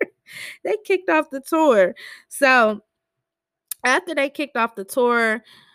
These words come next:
they kinda all are frustrated 'cause they all need this money. They're offered fifty thousand apiece, and everybody could use that money right now,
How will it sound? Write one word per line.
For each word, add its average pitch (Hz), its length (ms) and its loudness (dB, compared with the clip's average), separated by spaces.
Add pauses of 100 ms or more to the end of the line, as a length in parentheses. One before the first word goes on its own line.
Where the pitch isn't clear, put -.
(180)
they 240 320 -2
kinda 254 340 -2
all 196 280 2
are 190 100 0
frustrated 165 580 -8
'cause 220 140 -6
they 214 160 -2
all 226 280 2
need 220 260 -6
this 202 160 -6
money. 180 280 -6
They're 180 160 -4
offered 180 500 -2
fifty 247 340 -6
thousand 202 580 0
apiece, - 680 -10
and 175 120 -10
everybody 214 520 2
could 202 180 -6
use 170 280 -4
that 165 160 -2
money 160 260 -8
right 104 220 -8
now, 76 340 -10